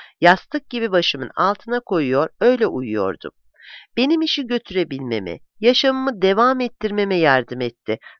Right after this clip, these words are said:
Daha iyi olmama yardım etti. Ona örnek olmanın gururunu duydum. Ona örnek olma gereksinimini duydum. Ona ve küçük kızıma. Claudio benim itici gücüm oldu. Güvenliğim,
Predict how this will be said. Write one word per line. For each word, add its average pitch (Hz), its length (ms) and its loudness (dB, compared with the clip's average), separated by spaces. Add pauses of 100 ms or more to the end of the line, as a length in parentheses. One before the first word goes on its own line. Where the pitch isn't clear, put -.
(100)
Daha 208 300 6
iyi 214 220 0
olmama 185 420 2
yardım 107 460 -4
etti. - 360 -12 (800)
Ona 254 180 4
örnek 285 420 2
olmanın 233 460 2
gururunu 185 600 0
duydum. 107 420 -6 (140)
Ona 196 180 -4
örnek 139 440 0
olma 233 260 2
gereksinimini 175 880 -4
duydum. 110 420 -6 (440)
Ona 254 300 4
ve 233 120 -2
küçük - 440 -14
kızıma. 104 400 -6 (360)
Claudio 202 460 4
benim 143 340 -2
itici 208 420 -8
gücüm 196 340 -4
oldu. 147 420 -2 (160)
Güvenliğim, 170 800 4